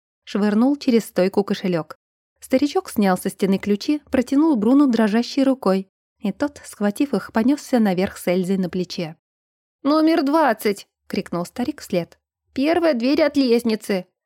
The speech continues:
«Эх, молодость!» проворчал он.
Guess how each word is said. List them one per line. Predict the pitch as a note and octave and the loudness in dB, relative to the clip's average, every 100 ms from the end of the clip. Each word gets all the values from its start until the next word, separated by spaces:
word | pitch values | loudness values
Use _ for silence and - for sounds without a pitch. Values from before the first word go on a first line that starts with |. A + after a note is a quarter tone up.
| _ _ _ _ | _ _ _ _
«Эх, | - F#4+ - - G#3 | -8 -6 -8 -8 -4
молодость!» | G#3 B3 C4+ F3+ F3 E3+ - - _ _ | 0 0 0 -2 -4 -8 -12 -20 _ _
проворчал | - F#3+ F#3+ - G3 F3 | -4 -2 -2 -2 -4 -2
он. | F#3+ F3+ | -4 -4